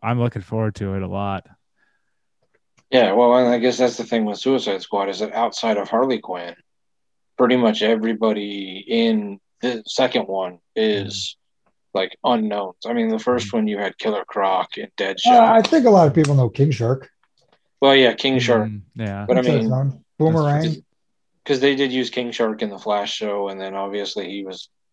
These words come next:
Speaker 2: Have either of you had a chance to watch the Harley Quinn, uh, cartoon?
Speaker 1: Mm-mm.
Speaker 3: Yes, it's great. I really enjoyed
Speaker 2: It
Speaker 3: it.
Speaker 2: is amazing.
Speaker 3: Yeah.
Speaker 1: What's it? It's, it's on H B O Max?
Speaker 2: Yeah.
Speaker 1: All right,
Speaker 2: It
Speaker 1: check
Speaker 2: is
Speaker 1: it out.
Speaker 2: hil-,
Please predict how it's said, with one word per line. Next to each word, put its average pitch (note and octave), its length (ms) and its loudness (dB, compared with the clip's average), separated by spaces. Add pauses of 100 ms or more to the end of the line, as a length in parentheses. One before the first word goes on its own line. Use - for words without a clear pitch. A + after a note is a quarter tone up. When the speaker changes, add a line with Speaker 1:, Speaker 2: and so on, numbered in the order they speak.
(220)
Speaker 2:
Have B2 100 6
either D#3 340 4
of D#3+ 80 -4
you D#3+ 140 2
had C3 140 0
a A#2+ 40 -2
chance B2 320 -4
to B2 80 -2
watch A#2 240 -2
the G#2+ 100 -4
Harley A2+ 260 -2
Quinn, A2 640 -4
uh, F#2+ 580 -6 (140)
cartoon? A2+ 520 -4 (520)
Speaker 1:
Mm-mm. D3 180 -4
Speaker 3:
Yes, C3 420 0 (100)
it's B2 120 -8
great. C3+ 400 2 (360)
I C3 80 -2 (160)
really B2+ 200 2
enjoyed B2 160 2
Speaker 2:
It A#2+ 80 6
Speaker 3:
it. A#2+ 40 4
Speaker 2:
is A2 100 -4 (340)
amazing. G2+ 480 -8 (2000)
Speaker 3:
Yeah. G#2 220 -8 (380)
Speaker 1:
What's C3+ 280 -6
it? C#3+ 140 -2
It's, B2+ 160 -8
it's A#2+ 260 -4
on A#2 100 0
H A2+ 220 -4
B A2+ 120 -2
O A2 80 -2
Max? G#2+ 500 -10 (200)
Speaker 2:
Yeah. G2+ 380 -4 (600)
Speaker 1:
All G#2+ 60 -14
right, G2 300 -12
Speaker 2:
It A2+ 180 -2
Speaker 1:
check A2 100 0
Speaker 2:
is G#2+ 180 -2
Speaker 1:
it G#2+ 40 -6
out. G#2+ 60 -4
Speaker 2:
hil-, G2 520 -4